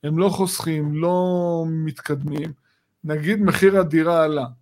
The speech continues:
הם לא יכולים לאכול מהקירות, זה לא מייצר להם הכנסה חודשית. אז, אה, פתאום מוצאים את עצמם בגיל, אה, ארבעים פלוס, אמצע שנות הארבעים, עם דירת מגורים, עם משכנתה,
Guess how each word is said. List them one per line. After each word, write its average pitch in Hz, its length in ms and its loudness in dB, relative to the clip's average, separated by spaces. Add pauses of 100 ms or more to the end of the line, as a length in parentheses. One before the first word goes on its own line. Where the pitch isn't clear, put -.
(160)
הם 147 160 -8
לא 247 60 -2
יכולים 240 360 -2
לאכול 151 360 0
מהקירות, 139 600 -6
זה 151 100 -4
לא 185 120 0
מייצר 196 400 -2
להם 156 220 -6
הכנסה 143 440 -8
חודשית. 127 540 -12 (600)
אז, 135 300 -2
אה, 151 160 4 (120)
פתאום 202 300 2
מוצאים 208 380 -2
את 202 140 -6
עצמם 202 480 0
בגיל, 185 480 -2
אה, 160 1040 -4
ארבעים 156 480 0
פלוס, 220 380 0
אמצע 185 300 -6
שנות 196 360 -2
הארבעים, 202 760 -2 (640)
עם 170 180 2
דירת 202 360 6
מגורים, 151 680 -2 (100)
עם 190 160 -2
משכנתה, 147 760 0